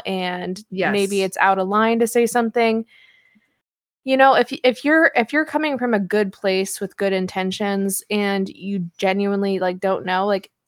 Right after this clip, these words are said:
Speaker 1: it's all about
Speaker 2: Mm-hmm.
Speaker 1: your approach, right? And,
Speaker 2: Mm-hmm.
Speaker 1: you know, she literally typed on her phone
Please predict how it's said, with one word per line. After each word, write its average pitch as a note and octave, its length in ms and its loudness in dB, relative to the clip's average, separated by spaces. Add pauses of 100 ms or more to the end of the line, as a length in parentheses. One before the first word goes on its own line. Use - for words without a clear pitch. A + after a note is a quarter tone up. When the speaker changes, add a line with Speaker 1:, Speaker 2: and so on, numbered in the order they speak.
(120)
Speaker 1:
it's A3 160 0
all E4 140 6
about C4+ 180 6
Speaker 2:
Mm-hmm. A3 80 0
Speaker 1:
your F#3 100 4
approach, F3+ 460 -2
right? F#3 320 0 (100)
And, G3+ 340 0 (220)
Speaker 2:
Mm-hmm. F#3 320 -2 (180)
Speaker 1:
you A3 120 0
know, G#3+ 260 2 (180)
she D4+ 540 -2
literally A3+ 1000 0
typed A#3+ 360 0
on A3+ 140 2
her G#3 180 0
phone G3 720 0